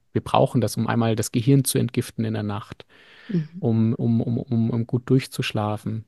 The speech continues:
Speaker 1: ja, in die Entspannung zu kommen, auch müde zu werden. Ja, und es gibt dann so andere Dinge wie, dass wir zu spät Kaffee trinken noch, ja. Manche Menschen trinken dann um siebzehn Uhr Kaffee und sagen so, „Ja, das, das, das schadet mir nicht.“ Naja, die Halbwertszeit von Koffein ist über acht Stunden.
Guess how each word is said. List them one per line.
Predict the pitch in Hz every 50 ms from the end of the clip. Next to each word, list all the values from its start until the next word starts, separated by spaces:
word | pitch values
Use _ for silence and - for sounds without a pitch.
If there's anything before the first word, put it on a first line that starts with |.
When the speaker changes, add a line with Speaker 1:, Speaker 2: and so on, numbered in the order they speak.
| _ -
Speaker 1:
ja, | 117 113 113 117
in | 120 123 117
die | 123 123
Entspannung | 123 120 - - - 113 113 127 131 123 -
zu | - -
kommen, | 123 - - - 110 110 107 104 110 -
auch | - 113 - -
müde | - 120 123 143 156 147 143 131
zu | - - - 120 113
werden. | 107 104 107 107 110 110 - _ - - - - - - - - - - - - - - _ _ _ -
Ja, | - 247 -
und | 110 113
es | 120 -
gibt | - 127 -
dann | 120 113
so | - -
andere | - - 113 127 120 107
Dinge | - 117 123 120 113
wie, | 110 113 110 113 113 113
dass | 110 117 - -
wir | 120
zu | - -
spät | 120 - - 117 113 -
Kaffee | - - - - - 131 120
trinken | - 117 120 117 117 - - 117 113
noch, | 113 113 110 107 107 - - -
ja. | 110 107 110 113 113 110 110
Manche | 110 107 110 110 -
Menschen | - 113 113 - - 117 113 -
trinken | - 113 107 107
dann | - 113
um | 110 113
siebzehn | - 120 - - - 123
Uhr | 120 113
Kaffee | - - - 123 - - 131 127
und | 120 117 110
sagen | 113 113 113 113 107
so, | 113
„Ja, | 104 101 104 101 107
das, | - 113 - -
das, | - 120 - -
das | - 113
schadet | - - 113 117 143 135 - -
mir | 110
nicht.“ | 107 117 127 - -
Naja, | 120 117 117 117 120 123 127 123 - - - - - - - - _ _ _ - -
die | 107
Halbwertszeit | 107 117 117 - 123 120 - - - 117 113 -
von | - 120
Koffein | - - 113 - - 123 117
ist | 117 -
über | - 131 117 107 -
acht | - - -
Stunden. | - - - 120 120 127 - - 107 107 104